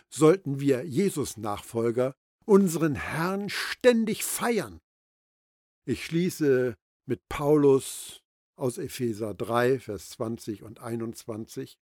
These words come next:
"Dem, der in der Lage ist, weit über das hinaus zu bewirken, was wir im Gebet erbitten oder uns überhaupt vorstellen können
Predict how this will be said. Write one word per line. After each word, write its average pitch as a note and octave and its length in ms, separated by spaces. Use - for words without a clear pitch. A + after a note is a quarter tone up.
"Dem, B3+ 460
der G#3 160
in F3+ 160
der C#3+ 160
Lage D#3+ 560
ist, F#3 480
weit G#3+ 640
über E3+ 320
das F#3 400
hinaus D#3+ 580
zu G#2 260
bewirken, D#3 920
was A2 340
wir G#3 300
im C#3 180
Gebet C3 540
erbitten D3 680
oder G#3 320
uns G3 200
überhaupt D#3+ 440
vorstellen B2 920
können B2 460